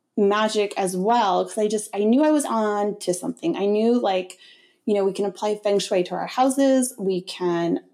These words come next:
actually cast spells, we can meditate. Like, there has to be something that we can actually do with our clothing to further this idea. And so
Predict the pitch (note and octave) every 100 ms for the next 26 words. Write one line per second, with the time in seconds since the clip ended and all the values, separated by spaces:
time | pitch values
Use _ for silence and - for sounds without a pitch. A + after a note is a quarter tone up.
0 | - F3 - F3+ F#3 F3+ - - A#3 G#3+
1 | G#3 F#3+ F3+ F3 E3+ F3+ F#3 F#3 E3 -
2 | - F#3+ F#3 F#3 G#3 - A3 F3+ F3+ F3
3 | F3 - F3+ D#3 D#3+ F3+ E3+ E3+ E3 E3+
4 | - - F3 D3+ - - F#3 - - -
5 | G3 F3+ E3+ E3 D#3 E3 - E3+ E3 F3+
6 | F3 D3+ - - _ _ _ _ _ A3+
7 | F#3+ F#3+ - - G#3 F#3+ F#3+ F#3 -